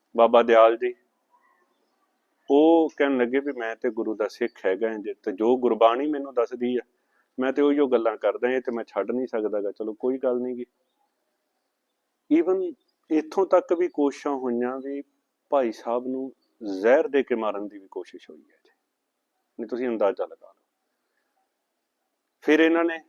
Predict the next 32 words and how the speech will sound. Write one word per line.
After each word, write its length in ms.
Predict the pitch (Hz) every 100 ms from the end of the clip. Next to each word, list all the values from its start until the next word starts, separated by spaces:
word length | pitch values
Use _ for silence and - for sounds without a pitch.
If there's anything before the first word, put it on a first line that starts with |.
| -
ਜਿਹੜੀ 220 | 131 143
ਰਾਵਲਪਿੰਡੀ 480 | 135 131 127 131 131
ਦੇ 100 | 131
ਲਾਗੇ 320 | 123 120 123
ਨਦੀ 240 | 120 117 127
ਵਗਦੀ 360 | 117 113 120
ਸੀ, 160 | - 123
ਉਹਦੇ 120 | 123
ਕਿਨਾਰੇ 380 | 120 110 107 113
ਦੇ 120 | 120
ਉੱਤੇ 220 | - 117
ਜਾ 180 | 110 104
ਕੇ 120 | 104
ਭਜਨ 260 | 110 117 101
ਬੰਦਗੀ 400 | 98 101 104 107
ਸ਼ੁਰੂ 220 | - 113
ਕਰ 180 | 113 107
ਦਿੱਤੀ। 360 | 101 - 104 - _ _ _ _ _ _ -
ਉੱਥੇ 200 | 123 131
ਲਾਗੇ 360 | 117 117 120 135
ਇੱਕ 160 | -
ਜਗ੍ਹਾ 260 | 113 123 139
ਦੇਖੀ 460 | 127 120 - 123
ਗਈ 100 | 123
ਜਿਹੜੀ 160 | 117 120
ਖਾਲੀ 380 | - 113 113 123
ਪਈ 220 | 120 120
ਹੋਈ 140 | 117
ਸੀ, 140 | 104 117
ਉਜਾੜ 400 | 110 107 110 120
ਸੀਗੀ, 300 | 120 110 117 _ _ _ _ _ _ _ -
ਉੱਥੇ 540 | 135 135 - 139 135